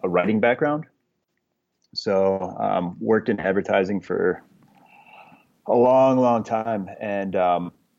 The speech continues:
and, and really liked it, man. It's, like, a super creative industry. It just, it can wear you out after a while. That's kinda what happened to me, like, about three, four years ago. And then I just kinda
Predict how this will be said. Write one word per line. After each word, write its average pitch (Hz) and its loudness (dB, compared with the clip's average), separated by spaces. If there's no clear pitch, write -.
and, 107 -2
and 110 -2
really 131 4
liked 107 2
it, 73 -4
man. 82 -4
It's, 82 -6
like, 92 -4
a 92 2
super 104 -4
creative 92 0
industry. 87 -2
It - -10
just, - -8
it 101 -8
can 98 2
wear 90 4
you 87 4
out 85 4
after 101 2
a 101 4
while. 110 2
That's 95 -2
kinda 104 2
what 87 2
happened 90 0
to 87 -6
me, 90 0
like, 90 0
about 95 -2
three, 98 -6
four 98 -2
years 98 0
ago. 110 2
And 95 0
then 85 -4
I 82 -4
just 85 -8
kinda 82 -2